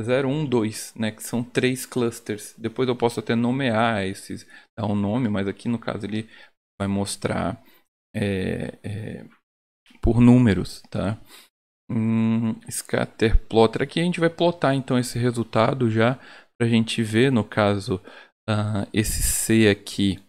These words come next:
é a cor, tá? Dos, dos, dos, do, dos nossos pontos. E aqui o scatter pra botar no nosso gráfico aqui, colocando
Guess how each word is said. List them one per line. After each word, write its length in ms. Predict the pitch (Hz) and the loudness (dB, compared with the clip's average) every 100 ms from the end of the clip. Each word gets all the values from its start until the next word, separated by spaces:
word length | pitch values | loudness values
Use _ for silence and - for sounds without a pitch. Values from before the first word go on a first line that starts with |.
| _ _ _ _ _ _ _ _ _ _ _ - | _ _ _ _ _ _ _ _ _ _ _ 0
é 120 | 123 | 2
a 100 | - | 2
cor, 560 | - - 117 143 143 - | 0 6 8 8 6 -2
tá? 240 | - 110 | 0 0
Dos, 400 | 104 101 98 - | 2 2 2 -4
dos, 460 | 101 104 95 - - - - _ - | 0 2 2 0 -2 -10 -20 _ 2
dos, 600 | 104 98 95 90 - - - - _ - | 6 6 6 2 -4 -8 -18 -20 _ -4
do, 720 | 95 95 98 101 92 90 - - _ _ _ _ _ _ _ _ _ _ - | 0 2 0 -2 -4 -4 -6 -10 _ _ _ _ _ _ _ _ _ _ 4
dos 260 | 135 151 | 4 6
nossos 640 | 113 107 110 - - - - | 2 2 0 -4 -4 -4 -8
pontos. 1000 | _ - 117 104 107 - 226 - - - _ _ _ _ _ _ 120 | _ 8 8 8 2 -2 -4 -4 -8 -16 _ _ _ _ _ _ -2
E 80 | 123 | 0
aqui 520 | 123 - 110 131 - | -2 -8 -4 -4 -4
o 280 | 120 120 127 | -2 -2 -2
scatter 760 | 120 - - 104 - 123 120 123 - | -4 -6 -4 -4 -2 0 0 0 -2
pra 120 | 104 | -2
botar 420 | 104 110 - 107 | 2 0 2 0
no 140 | 107 107 | 2 0
nosso 260 | 104 - | -2 -4
gráfico 480 | 123 117 104 107 - | 0 2 2 0 -8
aqui, 200 | - - | -10 -12
colocando 840 | - - 117 113 117 110 104 95 | -4 0 0 0 -2 -2 0 -4